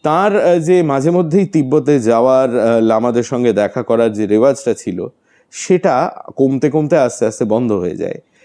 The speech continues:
এবং তারপরে চীনের সম্রাট দেশে ভয়ঙ্কর কড়াকড়ি শুরু করেন ট্রাভেল রেস্ট্রিকশনস নিয়ে। দেশের মানুষের বাইরে বেরোনো উনি বন্ধ করে দেন। তার ফলে দলজিৎ গিরি গোসাই এর মৃত্যুর পরে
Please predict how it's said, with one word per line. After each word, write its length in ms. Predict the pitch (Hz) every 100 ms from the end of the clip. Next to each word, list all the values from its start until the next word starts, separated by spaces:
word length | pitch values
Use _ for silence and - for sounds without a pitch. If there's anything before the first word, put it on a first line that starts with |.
| _
এবং 280 | - 135 139
তারপরে 1040 | - 139 147 156 - 139 160 165 110 90 101 _ _ _ _
চীনের 460 | - - 190 226 214
সম্রাট 720 | 151 - 120 107 98 98 123
দেশে 520 | 82 104 120 113 151 147 _ -
ভয়ঙ্কর 680 | 98 127 170 196 202 190 185
কড়াকড়ি 500 | - 139 135 147 135
শুরু 260 | 127 123 117
করেন 320 | 120 117 170 - _
ট্রাভেল 420 | - 151 156 185 147
রেস্ট্রিকশনস 800 | 120 - 107 - - 92 92
নিয়ে। 200 | 98 107 156 _ _ -
দেশের 340 | 104 135 180 160
মানুষের 460 | 127 123 123 151
বাইরে 360 | 123 123 139 170
বেরোনো 420 | 131 104 98 156
উনি 180 | 143 131
বন্ধ 300 | 123 113 113
করে 260 | 117 95 82
দেন। 160 | 73 - _ _ _ _
তার 140 | 117
ফলে 280 | 127 135 110 85 _ _ _ 104
দলজিৎ 460 | 123 147 170 170
গিরি 160 | 190 202
গোসাই 400 | 180 175 185 180
এর 240 | 143 156
মৃত্যুর 480 | 139 123 117 - 139
পরে 320 | 110 82 -